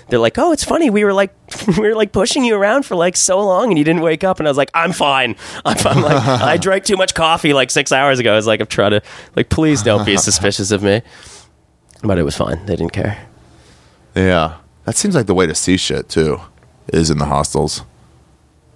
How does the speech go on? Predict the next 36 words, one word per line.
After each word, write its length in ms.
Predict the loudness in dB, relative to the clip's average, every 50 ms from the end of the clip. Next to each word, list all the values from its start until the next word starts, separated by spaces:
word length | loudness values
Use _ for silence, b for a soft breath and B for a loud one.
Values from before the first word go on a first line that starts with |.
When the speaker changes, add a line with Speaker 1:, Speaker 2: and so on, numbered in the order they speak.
| _ -4
Speaker 1:
I 100 | -2 0
recommend 420 | 0 0 0 0 0 0 0 0
it. 160 | -2 -2 -2
I 40 | -2
Speaker 2:
Otherwise, 160 | 0 0 2
Speaker 1:
mean, 60 | 0 0
Speaker 2:
it's 120 | -2 -2
just 140 | -4 -2 0
hotels. 380 | 0 -2 -2 0 -2 -2 0 0
You're 100 | -2 -4
just 120 | -2 0
by 80 | 0 0
yourself. 380 | 0 0 0 0 0 0 0 0
You're 80 | 0
like, 180 | 0 0 0 -2
"All 60 | -2
right, 380 | 0 2 2 2 2 2 2 0 -2 -4
I 40 | -4
guess 180 | -4 -4 -4
me 100 | -2 -2
and 220 | 0 0 -2 -2 -2
the 80 | -2
guy 220 | 0 2 2 2 2
I'm 100 | 0 0
with 260 | 0 0 0 0 -2
or 60 | -2
the, 100 | -2 -2
whoever 320 | -2 0 2 2 2 0 -2
I'm 120 | -2 0
with, 240 | 0 -2 -2 -2 -6
it's 100 | -6 -4
like, 160 | -4 -4 -4
that's 180 | -8 -10 -6 -4
what 60 | -4
we're 120 | -4 -2 -2
doing." 340 | 0 -2 0 0 -4 -6